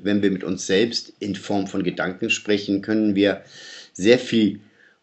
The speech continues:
Gutes, aber auch sehr viel Ungutes anrichten.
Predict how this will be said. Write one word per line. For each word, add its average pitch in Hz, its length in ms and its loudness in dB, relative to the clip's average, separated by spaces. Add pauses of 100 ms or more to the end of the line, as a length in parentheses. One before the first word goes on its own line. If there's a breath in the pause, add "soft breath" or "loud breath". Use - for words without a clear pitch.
Gutes, 175 460 10
aber 117 180 4
auch 110 100 2
sehr 127 140 2
viel 127 160 2
Ungutes 107 720 6
anrichten. 92 960 0